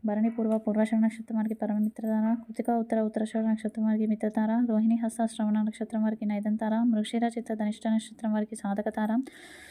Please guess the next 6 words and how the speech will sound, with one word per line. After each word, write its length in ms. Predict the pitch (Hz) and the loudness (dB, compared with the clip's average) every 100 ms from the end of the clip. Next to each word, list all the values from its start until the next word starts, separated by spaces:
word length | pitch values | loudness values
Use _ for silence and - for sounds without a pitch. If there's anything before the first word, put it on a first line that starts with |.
| - - _ _ _ | -20 -20 _ _ _
శతభిష 460 | 240 247 220 214 - | -2 0 0 -4 0
ఆరుద్ర 680 | 247 233 226 220 220 214 226 | 2 4 4 4 4 4 4
స్వాతి 340 | 233 208 202 226 | 2 0 2 4
నక్షత్రం 460 | 220 220 220 220 | 4 2 2 4
వారికి 220 | 214 214 | 4 2
ప్రత్యక్తార, 720 | 214 214 - 220 220 214 226 | 0 -2 -4 -2 0 2 2